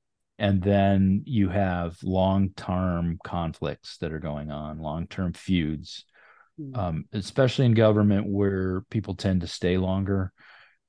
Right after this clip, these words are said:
Speaker 1: Um, some of those feuds can be twenty years old, and the people who, who were initially in-, involved in them are, aren't even in the organization anymore, but they're still
Speaker 2: Mm-hmm.
Speaker 1: going on.
Speaker 2: Wow.
Speaker 1: So those are pretty typical.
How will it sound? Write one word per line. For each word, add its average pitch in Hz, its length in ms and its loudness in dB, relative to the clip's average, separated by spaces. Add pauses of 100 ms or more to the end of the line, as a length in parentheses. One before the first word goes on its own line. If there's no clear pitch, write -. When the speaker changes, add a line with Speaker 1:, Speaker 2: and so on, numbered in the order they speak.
Speaker 1:
Um, 85 400 -6
some 110 260 2
of 104 80 4
those 98 300 2
feuds 104 500 6
can 92 160 -2
be 87 160 0
twenty 101 320 2
years 90 320 2
old, 92 320 0
and 85 100 -2
the 82 60 -4
people 87 460 -4
who, 85 400 -4 (340)
who 87 260 -4
were 82 340 -6 (280)
initially 92 420 0 (100)
in-, 80 180 -8
involved 90 440 0
in 85 100 -2
them 80 160 -2
are, 78 160 -4 (220)
aren't 87 200 -4
even 85 240 -4
in 78 160 -6
the 78 140 -6
organization 80 600 -4
anymore, 78 420 -2
but 76 160 -10
they're 67 140 -8
still 78 300 -4
Speaker 2:
Mm-hmm. 69 40 -6
Speaker 1:
going 65 220 -8
on. 69 360 -12 (520)
Speaker 2:
Wow. 139 300 -12
Speaker 1:
So 123 340 6
those 147 300 6
are 165 60 8
pretty 123 280 6
typical. 113 720 2